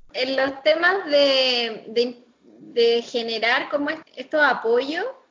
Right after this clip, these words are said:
tuve, he tenido dos experiencias. Una buena y una que tiene muchas críticas. La primera, la que es la buena, fue un trabajo que diseñé desde una fundación y esta fundación trabajaba asociada a un municipio.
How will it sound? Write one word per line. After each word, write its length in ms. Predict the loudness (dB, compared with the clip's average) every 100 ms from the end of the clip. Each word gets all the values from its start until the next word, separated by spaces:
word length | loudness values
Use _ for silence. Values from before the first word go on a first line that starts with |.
| _
tuve, 600 | -2 2 2 2 0 0
he 80 | 0
tenido 440 | 0 -2 -2 0 2
dos 340 | 2 0 -4
experiencias. 1120 | -10 -10 -8 -6 -6 -8 -10 -10 -10 -12 -18 -20 _ _ _ _
Una 300 | -2 2 2
buena 480 | 4 4 4 2 0 -2 -4 -6
y 260 | -6 -2 0
una 400 | 0 2 0 0
que 100 | -2 -4
tiene 240 | -4 -2
muchas 300 | -4 -4 -10 -6
críticas. 480 | -6 -4 -6 0
La 140 | 2 2
primera, 440 | 0 0 0 2 0 0
la 200 | -2 0
que 340 | 2 4 2 2
es 40 |
la 120 | 0
buena, 380 | -2 -2 -4 -6 -8 _ _
fue 160 | 2 2
un 160 | 2 0
trabajo 520 | 2 4 2 0 -8
que 120 | -6
diseñé 520 | -6 -6 -6 -6 -2
desde 300 | 0 0 0
una 200 | -2 -4
fundación 800 | -4 -4 -2 -2 -2 -4 -2 -2 -6 _ _ _ _ _ _
y 280 | -8 0 0
esta 260 | 2 -2 -4
fundación 680 | -4 2 2 2 -4 -4 -2
trabajaba 720 | 0 2 0 0 4 4 4
asociada 540 | -2 -8 -2 2 2
a 80 | 2
un 140 | -2 -6
municipio. 760 | -6 -8 -10 -14 -12 -16